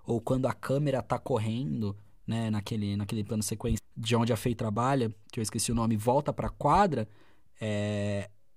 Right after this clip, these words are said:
a gente percebe até o movimento da câmera, né? O, o, o, o operador de câmera balançando, né? Porque aquilo ali foi feito na mão, né? O, o, talvez com o estabilizador,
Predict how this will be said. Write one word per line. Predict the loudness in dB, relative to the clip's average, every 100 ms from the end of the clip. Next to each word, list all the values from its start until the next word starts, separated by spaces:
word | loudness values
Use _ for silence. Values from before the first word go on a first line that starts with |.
| -20 -20 -20 -20 -20 -20 -20 -20 -4
a | 2
gente | 2 4
percebe | 4 4 8 8 6
até | 4 2
o |
movimento | 6 4 4 2 2 2 2
da | 0
câmera, | -2 0 0 2 0 0
né? | -2 0
O, | -2
o, | -4 -4 -4 -6 -8
o, | -4 -4 -4 -8 -20 -4
o | 8
operador | 12 12 12 6
de | 6
câmera | 8 8 8 6 4 6
balançando, | 8 8 6 6 6 6 2
né? |
Porque | 12 12
aquilo | 12 6
ali | 0
foi | 0 0
feito | 0 0
na | 0
mão, | 4 6 6 2 -10 -10
né? | -4 -2
O, | 0 -2 -4 -8 -12
o, | -8 -6 -6 2
talvez | 4 6 6
com | 6
o |
estabilizador, | 6 6 6 4 4 2 2